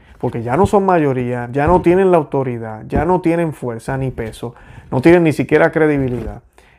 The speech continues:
Y pues, además de eso, que ya está comenzando a verse, empieza la persecución. "Ah, ustedes no quieren vacunarse. Ah, ustedes no quieren hacer esto. Oh, ustedes critican tal cosa. Ustedes son unos homofóbicos, ustedes son unos odiosos,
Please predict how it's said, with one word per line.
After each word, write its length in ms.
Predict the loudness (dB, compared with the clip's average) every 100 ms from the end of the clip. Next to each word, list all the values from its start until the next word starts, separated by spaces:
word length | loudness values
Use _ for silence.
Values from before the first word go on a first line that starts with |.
| _
Y 160 | 2 4
pues, 720 | 6 4 4 -2 -20 -20 _
además 420 | 2 2 2 2 4
de 220 | 4 2
eso, 400 | 0 -6 -6 -12 -20 -12
que 100 | -10
ya 120 | -4
está 180 | -2 0
comenzando 520 | 0 -2 -4 -2 2
a 40 |
verse, 340 | 2 0 -8 -12 _ -20 -20 -20 _ -4
empieza 520 | -2 0 2 2 4
la 120 | 2
persecución. 680 | 2 0 -2 -4 -6 -10 -8
"Ah, 180 | -6 -4
ustedes 320 | -4 -2 -2
no 120 | -2 0
quieren 220 | 0 2
vacunarse. 580 | 0 0 -2 -4 -8 -6
Ah, 120 | -4
ustedes 300 | -2 0 0
no 140 | -2 0
quieren 240 | 0 0
hacer 240 | -2 0
esto. 240 | 0 -2 -4
Oh, 160 | 4 4
ustedes 360 | 4 2 -2 0
critican 480 | 0 0 0 -2
tal 200 | -2 -2
cosa. 300 | -2 -4 -4 -8
Ustedes 380 | -6 -4 -4 -2
son 280 | -2 -4 -8 _ _ _ -6
unos 200 | -4 -4
homofóbicos, 720 | -8 2 6 6 4 0 -10 -12 _ -16
ustedes 280 | -6 -4 -4
son 180 | -6
unos 160 | -8 -12
odiosos, 580 | -6 2 2 2 -4